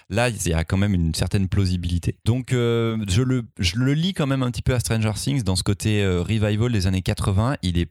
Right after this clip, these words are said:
peut-être mieux fait et en plus, graphiquement, je trouve qu'il, qu'il épouse un peu plus ça. Et à chaque fois, sur leurs trois albums, donc dans le, L'Empire de l'Atome ou, euh, L'été diabolique,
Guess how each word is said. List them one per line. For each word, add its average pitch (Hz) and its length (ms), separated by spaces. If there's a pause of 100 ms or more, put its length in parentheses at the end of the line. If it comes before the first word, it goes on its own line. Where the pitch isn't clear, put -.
(120)
peut-être 127 340
mieux 113 240
fait 127 340 (340)
et 90 200 (200)
en 117 120
plus, 123 220
graphiquement, 117 680 (140)
je 85 240
trouve 120 480
qu'il, 82 500 (600)
qu'il 90 200
épouse 120 300
un 110 80
peu 98 140
plus 98 160
ça. 117 400
Et 82 100
à 82 60
chaque - 220
fois, 120 300
sur 92 200
leurs 85 140
trois 117 260
albums, 101 320
donc 80 120
dans 78 220 (240)
le, - 80 (260)
L'Empire 92 320
de 90 60
l'Atome 90 520
ou, 90 280
euh, 78 140
L'été 82 260
diabolique, 87 480